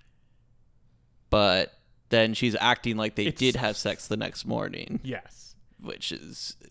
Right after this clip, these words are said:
Speaker 1: gaslighting, I guess. Uh,
Speaker 2: It was, I mean,
Speaker 1: warning.
Speaker 2: she's, well,
Speaker 1: So we
Speaker 2: that's the
Speaker 1: should
Speaker 2: whole
Speaker 1: know, but
Speaker 2: movie. <laughs>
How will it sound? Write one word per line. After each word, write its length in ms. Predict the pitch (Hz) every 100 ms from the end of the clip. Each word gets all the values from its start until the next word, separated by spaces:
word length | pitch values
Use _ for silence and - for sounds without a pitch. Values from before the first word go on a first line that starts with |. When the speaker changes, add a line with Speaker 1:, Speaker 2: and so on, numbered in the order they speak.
| -
Speaker 1:
gaslighting, 800 | - 113 120 - 113 107 104 104
I 120 | 104
guess. 520 | 110 107 104 104 - 113
Uh, 500 | 101 101 104 113 117
Speaker 2:
It 80 | 330
was, 220 | 302 240 269
I 60 | 269
mean, 120 | 240
Speaker 1:
warning. 520 | 113 117 110 120 123
Speaker 2:
she's, 340 | - 247 196 - 208 214 156
well, 180 | 120 113
Speaker 1:
So 100 | -
we 80 | -
Speaker 2:
that's 280 | - 156
the 160 | - 147
Speaker 1:
should 140 | - 165
Speaker 2:
whole 180 | 147 143
Speaker 1:
know, 180 | 214
but 100 | 247
Speaker 2:
movie. 300 | - - 339
<laughs> 240 | - 381